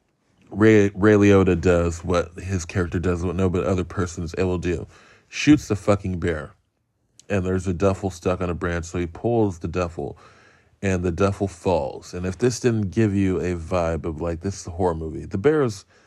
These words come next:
fallen kinda Lion King, Scar, Mufa-, Mufasa style, from a great, from a great height onto something. And, uh, <clears throat> the bear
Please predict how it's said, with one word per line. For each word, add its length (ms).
fallen 580
kinda 320
Lion 360
King, 540
Scar, 400
Mufa-, 640
Mufasa 560
style, 560
from 380
a 100
great, 360
from 260
a 40
great 260
height 400
onto 300
something. 500
And, 360
uh, 320
<clears throat> 60
the 100
bear 640